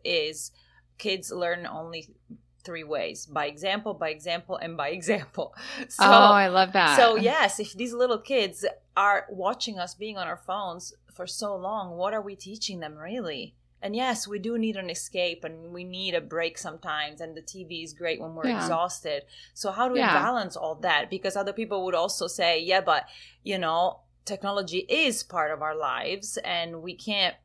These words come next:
Speaker 1: completely shield our kids and make them live in a, I don't know, in a cave or <laughs> something."
Speaker 2: Totally. Yeah. And my response to that is I agree. But I think what we've missed is that there's a time and a place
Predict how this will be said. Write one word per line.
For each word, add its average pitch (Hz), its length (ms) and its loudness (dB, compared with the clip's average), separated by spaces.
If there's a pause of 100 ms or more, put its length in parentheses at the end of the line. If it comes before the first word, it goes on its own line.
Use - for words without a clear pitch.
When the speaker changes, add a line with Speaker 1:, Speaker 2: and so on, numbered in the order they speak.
(220)
Speaker 1:
completely 170 600 -10
shield 185 420 -6
our 143 120 -2
kids 160 520 -6
and 160 720 -8
make 165 200 -8
them 151 180 -10
live 156 220 -8
in 151 160 -10
a, 143 360 -6 (320)
I 156 60 -12
don't - 140 -12
know, - 160 -12
in - 80 -10
a 147 60 -8
cave 147 360 -6
or 139 80 -8
<laughs> - 120 -10
something." 165 360 -16 (640)
Speaker 2:
Totally. 202 720 8
Yeah. 214 480 8
And 220 200 6
my 269 200 8
response 240 800 2
to 220 80 2
that 185 420 8 (100)
is 180 540 0
I 202 140 6
agree. 175 840 2 (500)
But 208 120 8
I 202 80 8
think 233 480 6
what 269 180 8
we've 214 300 2
missed 175 500 2
is 175 200 -2
that 170 180 2
there's 175 240 4
a - 80 -4
time 170 440 0
and 143 120 0
a 135 40 -4
place - 640 -2